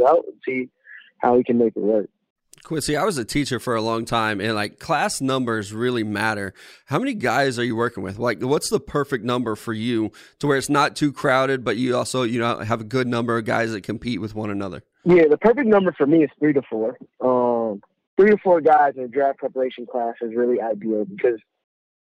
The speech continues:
Speaker 1: you get enough time to work on all the things that you need and get to get the individual component. Like, I can take step away, grab you, talk to you, put you in the positions you need to be to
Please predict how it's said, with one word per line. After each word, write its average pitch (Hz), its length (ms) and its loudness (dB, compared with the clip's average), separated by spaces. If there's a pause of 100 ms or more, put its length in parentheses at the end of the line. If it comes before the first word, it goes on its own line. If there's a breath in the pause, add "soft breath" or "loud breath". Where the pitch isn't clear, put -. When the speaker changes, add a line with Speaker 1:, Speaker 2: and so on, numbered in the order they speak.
(200)
Speaker 1:
you 170 100 8
get 175 100 8
enough 165 300 4
time 175 200 4
to 147 80 4
work 147 280 2
on 139 80 0
all 147 300 2
the 143 80 -2
things 147 260 -2
that 123 200 -6
you 143 120 0
need 135 260 2
and 127 240 0
get 135 220 4 (180)
to 139 80 0
get 131 320 4 (160)
the 135 80 4 (100)
individual 135 600 4
component. 156 520 4
Like, 120 160 -2
I 139 120 6
can 117 240 -12
take 131 160 2 (340)
step 135 220 4
away, 123 400 4 (160)
grab 147 340 6
you, 127 260 -2 (180)
talk 147 260 0
to 135 60 0
you, 123 220 0 (420 soft breath)
put 151 160 2
you 143 80 6
in 127 60 4
the 120 60 -2
positions 127 440 2
you 127 80 2
need 123 220 4
to 127 80 2
be 131 160 6
to 104 200 -8